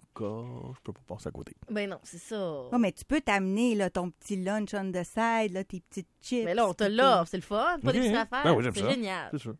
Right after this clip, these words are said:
Speaker 3: Ah, moi, euh, p-, de pas avoir à faire de glacière pour une semaine de
Speaker 2: <laughs> Ah, c'est le
Speaker 3: vacances,
Speaker 2: fun.
Speaker 3: pour moi, c'est le grand bonheur.
Speaker 2: <laughs>
Speaker 3: Alors ici, on a aussi les activités qui sont incluses, la plage, le canot, le kayak, de l'animation,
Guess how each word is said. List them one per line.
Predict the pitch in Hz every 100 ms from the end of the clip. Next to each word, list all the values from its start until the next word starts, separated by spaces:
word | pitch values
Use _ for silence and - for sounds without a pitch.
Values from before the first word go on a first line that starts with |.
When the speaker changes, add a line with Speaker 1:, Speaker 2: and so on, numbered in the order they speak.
| -
Speaker 3:
Ah, | 185
moi, | 202
euh, | 240 208 180 170
p-, | 226 202
de | 220
pas | 277 277
avoir | 226 233 220 226
à |
faire | 233 254 240
de | 233
glacière | 202 220 - 240 254 277 262 -
pour | 226 226
une | 226
semaine | - 233 220 254
de | 247
Speaker 2:
<laughs> | 226
Ah, | 208 208
c'est |
le | 240
Speaker 3:
vacances, | 294 381 202
Speaker 2:
fun. | 330 330 - -
Speaker 3:
pour | 262 233
moi, | 247 269 339 - -
c'est | 320
le | 294 269
grand | 269 269
bonheur. | 247 226 202 180 180 -
Speaker 2:
<laughs> | - -
Speaker 3:
Alors | 240 269
ici, | 247 233 320 330
on | 240 240
a | 247 247
aussi | 233 302
les | 254 226
activités | 220 208 196 359
qui |
sont | - 302
incluses, | 285 311 339
la | 254 208
plage, | 220 214 214
le | 208
canot, | 196 202 196 214
le | 190
kayak, | - 180 220 233 - - -
de | 202
l'animation, | 247 233 233 214 - 254